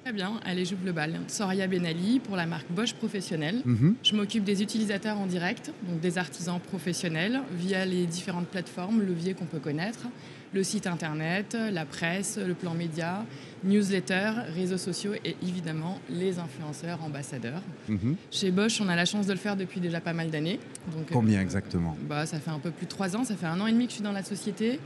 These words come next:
Speaker 2: Mhm.
Speaker 1: C'était déjà en place depuis plusieurs années. Euh, on a des influenceurs qui sont là depuis au moins plus de deux ans, trois ans, comme, euh, Éric Le Carleur, Joe sur le carreau, Renaud Bauer, euh, Olivier Verdier,
Speaker 2: Mhm.
Speaker 1: euh, Petit Copo.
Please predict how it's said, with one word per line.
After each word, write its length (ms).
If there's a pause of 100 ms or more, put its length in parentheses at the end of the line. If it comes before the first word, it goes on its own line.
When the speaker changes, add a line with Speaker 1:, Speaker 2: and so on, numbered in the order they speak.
Speaker 2:
Mhm. 220
Speaker 1:
C'était 160
déjà 240
en 100
place 240
depuis 220
plusieurs 400
années. 320 (600)
Euh, 280
on 140
a 100
des 180
influenceurs 540
qui 100
sont 160
là 160
depuis 320
au 60
moins 200
plus 200
de 40
deux 220
ans, 140
trois 320
ans, 200
comme, 240
euh, 120
Éric 240
Le 80
Carleur, 600
Joe 160
sur 140
le 100
carreau, 460 (420)
Renaud 220
Bauer, 640
euh, 280
Olivier 320
Verdier, 540 (160)
Speaker 2:
Mhm. 260 (220)
Speaker 1:
euh, 460
Petit 320
Copo. 400